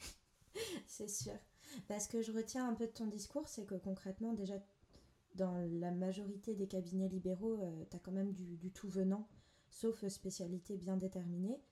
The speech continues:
et que, euh, il y a aussi une notion de économique, parce que la majorité de tes tests, euh, prennent beaucoup de temps, et donc ils seraient en théorie mieux dans des structures spécialisées, mais qui n'existent pas forcément,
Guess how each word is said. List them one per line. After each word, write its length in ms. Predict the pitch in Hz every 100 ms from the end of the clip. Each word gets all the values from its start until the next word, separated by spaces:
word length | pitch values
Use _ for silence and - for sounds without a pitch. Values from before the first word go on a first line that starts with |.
| _ _ _ _ _ _
et 140 | 196
que, 140 | 196 214
euh, 600 | 240 202 180 170 165 -
il 60 |
y 80 | 190
a 60 | 185
aussi 280 | 190 - 240
une 140 | 214
notion 440 | 196 190 - 220
de 420 | 220 196 180 180 180 - _ -
économique, 600 | 202 214 202 202 240 - -
parce 200 | 185 -
que 80 |
la 120 | 185 180
majorité 520 | 180 185 196 196 196
de 60 | 196 _ -
tes 160 | 180
tests, 560 | 175 196 214 - - - - 175
euh, 160 | 175 165
prennent 280 | - 196 190
beaucoup 240 | 190 190
de 80 | 190 -
temps, 200 | 214 294 - - - _ -
et 80 | 185
donc 240 | 202 220 -
ils 140 | 175
seraient 340 | 170 - 190 214
en 140 | 196
théorie 500 | 190 208 208 202 233
mieux 320 | 220 208 220
dans 140 | 202 190
des 160 | 185
structures 440 | - - 196 196 208
spécialisées, 600 | - 202 190 170 170 226
mais 180 | 233 190
qui 200 | - 185
n'existent 440 | 175 - 196 -
pas 60 | 185
forcément, 540 | 185 - - 180 196